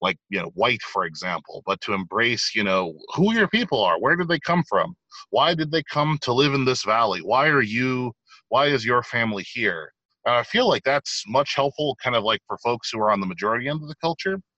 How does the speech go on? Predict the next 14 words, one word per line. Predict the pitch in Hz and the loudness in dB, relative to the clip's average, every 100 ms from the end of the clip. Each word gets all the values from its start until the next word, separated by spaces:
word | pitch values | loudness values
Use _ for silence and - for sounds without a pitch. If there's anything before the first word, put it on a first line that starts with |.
| _ _ _ - | _ _ _ -4
I | 170 | 0
think | 269 | 2
it's | 339 | 2
also, | 160 180 - 202 110 110 | 2 2 4 2 0 -2
I | 151 | 0
think | 233 | 0
it's | 339 302 | 2 0
also | 285 214 | 0 2
okay | 202 - 208 208 | 2 2 -2 0
to | 190 | 0
embrace | 165 117 151 185 170 - - | 0 2 2 2 0 -4 -6
the | 123 151 | -4 0
immigration | 165 127 139 147 - 117 92 76 | 0 2 2 2 0 -2 -2 -6
narrative | 92 101 95 87 80 | -2 2 2 2 -2